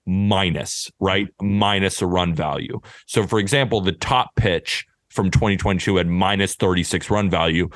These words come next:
So that means it prevented thirty-six runs. So these are some of the best pitches in baseball. Remember, we're not looking at, you know,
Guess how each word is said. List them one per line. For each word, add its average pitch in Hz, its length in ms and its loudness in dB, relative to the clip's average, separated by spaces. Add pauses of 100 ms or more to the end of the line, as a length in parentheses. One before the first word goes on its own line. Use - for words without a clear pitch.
(140)
So - 160 -2
that 107 100 0
means 104 180 0
it 107 120 -4
prevented 98 680 0 (200)
thirty-six 95 880 0
runs. 87 640 -4 (360)
So 113 600 2 (320)
these 135 340 2
are 127 120 4
some 120 220 0
of 113 60 0
the 107 60 0
best 107 260 0
pitches 117 280 0
in 107 80 -2
baseball. 107 360 2
Remember, 104 380 2
we're 90 140 2
not 101 280 2
looking 104 420 0
at, 90 280 0 (320)
you 92 140 0
know, 87 500 2